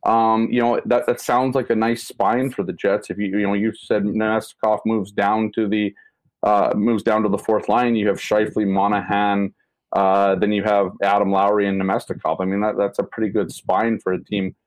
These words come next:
going into the playoffs. It, you know, it doesn't, it, it's not as sexy, let's say, as Scheifele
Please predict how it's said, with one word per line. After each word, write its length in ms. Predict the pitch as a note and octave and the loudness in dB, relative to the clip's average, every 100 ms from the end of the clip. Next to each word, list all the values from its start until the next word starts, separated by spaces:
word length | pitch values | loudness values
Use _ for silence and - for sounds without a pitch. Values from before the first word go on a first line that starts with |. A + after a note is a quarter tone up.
| _ _ _ | _ _ _
going 260 | A2+ A2 G#2+ | 0 2 0
into 140 | G2 | -2
the 100 | G2+ | -4
playoffs. 560 | F#2 A#2 B2 E2 E2 - | 0 2 2 2 -2 -4
It, 160 | F#2 A2 | -4 -2
you 80 | |
know, 80 | G2 | -2
it 120 | F#2 | 0
doesn't, 340 | A2 G#2 G#2+ - - | 0 0 -4 -6 -6
it, 100 | A2+ - | -4 -4
it's 180 | G#2+ A#2+ | -4 0
not 160 | A#2 | 0
as 160 | A2 - | 0 -2
sexy, 400 | A2+ A2+ - A2 | -2 -2 -2 0
let's 260 | G#2 G#2+ - | 0 -2 -2
say, 260 | G#2+ A2 | 0 2
as 220 | G#2 F2 - | 0 -4 -12
Scheifele 640 | - A2+ G#2+ G#2+ G#2 G#2 | -6 -2 -2 -2 -2 -2